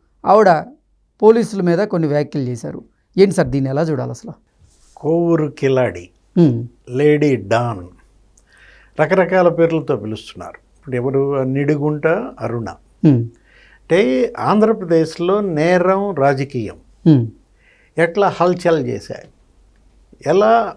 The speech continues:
Speaker 2: ఒకళ్ళతో ఒకళ్ళు మింగిల్ అయిపోయారు,
Speaker 1: ఉమ్.
Speaker 2: కలిసిమెలిసి. అంటే ఏంటి, అటు క్రిమినల్స్, ఇటు పొలిటీషియన్స్ కుమ్మక్కై అసలు ప్రజలపైన ఏ విధంగా దాడి జరిగింది,
Speaker 1: ఉమ్.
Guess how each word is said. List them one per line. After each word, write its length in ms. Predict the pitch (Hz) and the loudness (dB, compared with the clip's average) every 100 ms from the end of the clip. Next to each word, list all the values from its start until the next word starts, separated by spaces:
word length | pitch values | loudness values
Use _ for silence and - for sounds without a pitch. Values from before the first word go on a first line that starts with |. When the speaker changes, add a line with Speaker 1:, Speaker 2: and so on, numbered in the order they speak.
| - | -6
Speaker 2:
ఒకళ్ళతో 460 | 147 202 196 208 190 | 2 4 4 4 4
ఒకళ్ళు 520 | 180 190 220 277 294 | 4 2 2 0 -4
మింగిల్ 380 | 202 156 214 202 | -2 0 2 2
అయిపోయారు, 500 | 110 - - - 160 | 0 -6 -16 0 4
Speaker 1:
ఉమ్. 220 | 139 113 | 4 2
Speaker 2:
కలిసిమెలిసి. 920 | 110 196 202 190 180 196 180 175 - - | 0 -2 0 -2 0 -2 -2 -2 -2 -8
అంటే 260 | 151 170 | -2 0
ఏంటి, 320 | 156 202 208 208 208 214 214 - _ _ 127 | 0 -2 -2 -2 -2 -6 -8 -12 _ _ -6
అటు 160 | 123 | -4
క్రిమినల్స్, 640 | - 156 180 208 226 247 - - - - - | -2 2 2 4 2 0 -6 -16 -20 -16 -6
ఇటు 140 | 156 160 | -2 -2
పొలిటీషియన్స్ 920 | - 151 175 196 170 - 135 208 240 - _ _ _ _ | 0 0 0 0 -2 -4 -4 -4 -8 -16 _ _ _ _
కుమ్మక్కై 720 | - 214 254 247 - - 202 240 254 - _ _ _ | -4 -2 2 0 0 0 2 2 -2 -10 _ _ _
అసలు 180 | - 190 | 0 0
ప్రజలపైన 640 | 185 190 208 208 202 196 | 2 2 4 2 4 2
ఏ 200 | 190 180 | 2 2
విధంగా 400 | 185 151 165 165 | 2 2 2 2
దాడి 340 | 147 120 135 127 | 2 2 2 0
జరిగింది, 560 | 104 90 87 - - | -4 -10 -16 -8 2
Speaker 1:
ఉమ్. 160 | 135 | 2